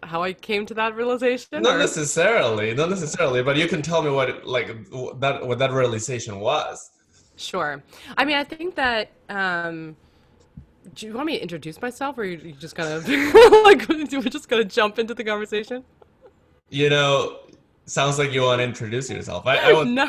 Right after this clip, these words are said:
Speaker 2: do it, but, but you can do it.
Speaker 1: I don't know what the format is. <laughs> You just <laughs>
Speaker 2: There's no rules. There's no rules, Kibi. This is
Speaker 1: <laughs>
Speaker 2: Kibi.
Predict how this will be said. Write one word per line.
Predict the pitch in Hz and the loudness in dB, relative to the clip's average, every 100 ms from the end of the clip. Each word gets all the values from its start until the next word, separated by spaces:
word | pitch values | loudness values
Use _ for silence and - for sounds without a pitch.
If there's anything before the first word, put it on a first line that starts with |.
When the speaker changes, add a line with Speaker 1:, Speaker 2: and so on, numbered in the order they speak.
| - | -4
Speaker 2:
do | 196 180 | -2 2
it, | 131 117 117 | 2 2 0
but, | 120 117 113 - | -2 0 0 -2
but | 123 127 | -6 -4
you | 143 | -4
can | - 605 143 | -2 -2 -2
do | - | -2
it. | |
Speaker 1:
I | 359 | 0
don't | 415 453 | 0 4
know | |
what | 480 480 | 6 6
the | 453 - | 4 -2
format | 392 415 508 403 311 | 2 4 6 4 4
is. | 226 196 208 277 | 2 0 -4 -4
<laughs> | 302 | -4
You | 269 302 277 | 0 0 0
just | 311 370 349 339 | -2 -4 -6 -8
<laughs> | 466 494 - 349 - _ _ - | -6 -6 -6 -14 -14 _ _ -6
Speaker 2:
There's | 170 185 | -4 -2
no | 208 | 0
rules. | 185 208 208 110 - - - _ _ _ _ | 2 2 2 0 -6 -16 -20 _ _ _ _
There's | 123 147 | -6 -4
no | 160 | -4
rules, | 165 175 151 - | -2 0 -2 -4
Kibi. | - 98 | -12 -10
This | 107 180 | -4 -2
is | 359 | -4
Speaker 1:
<laughs> | 349 | -4
Speaker 2:
Kibi. | 165 110 104 104 107 | -4 -4 -6 -8 -12